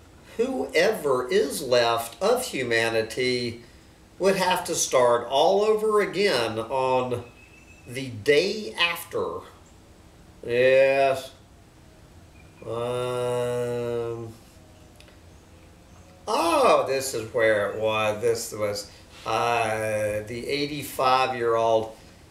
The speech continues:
eighty-five years old, he's a spring chicken compared to Noah, told the biblical story of the great flood, uh, <clears throat> that God used to punish a sinful and corrupt humanity.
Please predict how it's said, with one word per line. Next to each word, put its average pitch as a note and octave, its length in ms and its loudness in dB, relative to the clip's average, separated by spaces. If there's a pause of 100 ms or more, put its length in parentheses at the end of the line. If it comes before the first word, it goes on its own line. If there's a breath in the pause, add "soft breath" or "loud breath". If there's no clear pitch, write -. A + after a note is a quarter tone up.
(280)
eighty-five D#3+ 800 -4
years A2+ 260 -2
old, C3+ 320 2
he's D3 240 -8
a G2+ 80 -8
spring C3 480 -6
chicken - 440 -4
compared A2+ 500 0
to A2 100 -2
Noah, A#2 600 2 (360 loud breath)
told D3+ 400 2
the B2+ 100 2
biblical D3 800 2
story B2 720 2
of A#2 180 2
the A2+ 100 -6
great B2 520 0
flood, B2 640 2 (840 loud breath)
uh, A2 960 -2 (400)
<clears throat> - 640 4 (440)
that A#2 280 -2
God B2+ 440 2
used A#2+ 360 -8
to A2+ 60 -4
punish B2 600 -4
a A#2 160 0
sinful C3 800 0
and A#2 200 0
corrupt B2 520 2
humanity. G#2+ 1000 -6